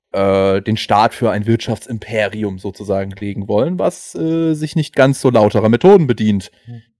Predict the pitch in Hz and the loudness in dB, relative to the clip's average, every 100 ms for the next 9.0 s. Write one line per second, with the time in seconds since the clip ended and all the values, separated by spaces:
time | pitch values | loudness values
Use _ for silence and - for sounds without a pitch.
0 | _ _ - 104 101 104 107 95 98 120 | _ _ -8 -6 -6 -8 -6 -6 -4 0
1 | 120 180 160 - - 135 117 104 90 - | 4 6 4 2 0 4 4 2 -4 -14
2 | _ _ _ _ - 98 101 101 95 95 | _ _ _ _ -14 -10 -8 -6 -4 -6
3 | 90 _ 123 127 - - 135 127 120 123 | -8 _ 2 2 2 -2 0 2 0 -4
4 | - _ 104 98 98 98 98 101 98 98 | -12 _ -8 -6 -6 -6 -6 -6 -4 -2
5 | 98 101 113 113 120 110 - 110 123 113 | 2 4 4 2 -2 -2 -2 0 2 2
6 | 110 110 107 107 107 98 98 98 98 98 | 2 0 -2 -6 -6 -4 -4 -4 -6 -6
7 | 107 101 110 110 104 110 107 107 85 117 | -6 -4 0 0 0 -2 -2 -2 0 0
8 | 117 104 107 - 120 - 208 - 95 | 2 2 2 0 -6 2 2 2 -2